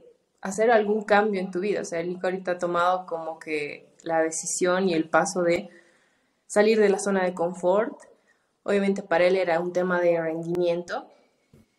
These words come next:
y mejorar como que su nivel, pero si lo llevamos al día a día de todas las personas,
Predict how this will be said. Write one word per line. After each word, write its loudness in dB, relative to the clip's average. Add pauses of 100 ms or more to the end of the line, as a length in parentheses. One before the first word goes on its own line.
(920)
y 2
mejorar 4
como -4
que -16
su -6
nivel, 0 (320)
pero 2 (100)
si -8
lo 2
llevamos 0
al -6
día 0
a 0
día 0
de -4
todas -4
las -4
personas, -2